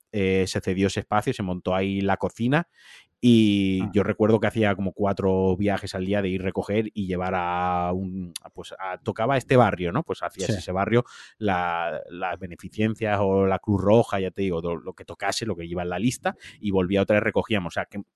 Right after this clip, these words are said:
Speaker 1: no solo en esos países, sino que también, eh, en, en Espa-, en países como en España también ha estado trabajando y también ha estado ayudando.
Speaker 2: Hmm.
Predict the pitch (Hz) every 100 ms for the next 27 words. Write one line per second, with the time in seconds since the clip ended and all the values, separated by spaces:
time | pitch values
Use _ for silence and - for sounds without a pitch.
0 | - 110 117 117 139 131 127 120 117 123
1 | 123 123 107 98 - 90 90 95 104 117
2 | _ _ - _ - 120 113 107 104 101
3 | 101 95 - 104 90 107 98 - 104 101
4 | 98 90 90 98 98 95 - 98 98 98
5 | 95 87 82 - 82 82 78 - 82 82
6 | 85 85 85 - 85 80 - 95 92 90
7 | 80 78 73 - - - - 113